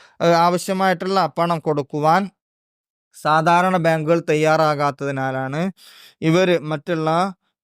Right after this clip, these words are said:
പണമിടപാടുകാരെ ആശ്രയിക്കേണ്ടി വരുന്നത്. അത്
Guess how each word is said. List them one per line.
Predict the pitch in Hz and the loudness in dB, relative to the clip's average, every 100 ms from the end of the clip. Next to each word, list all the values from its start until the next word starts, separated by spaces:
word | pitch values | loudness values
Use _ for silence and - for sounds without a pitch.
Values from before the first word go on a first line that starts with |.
| - | 0
പണമിടപാടുകാരെ | 156 165 165 156 147 151 151 147 143 139 151 | 2 2 2 2 2 2 2 2 2 2 0
ആശ്രയിക്കേണ്ടി | 160 139 - 131 135 - 135 131 | 0 -2 -2 -4 -4 -4 -6 -4
വരുന്നത്. | 131 123 123 123 139 165 143 _ _ _ | -4 -4 -6 -2 2 2 0 _ _ _
അത് | 135 147 | -4 -2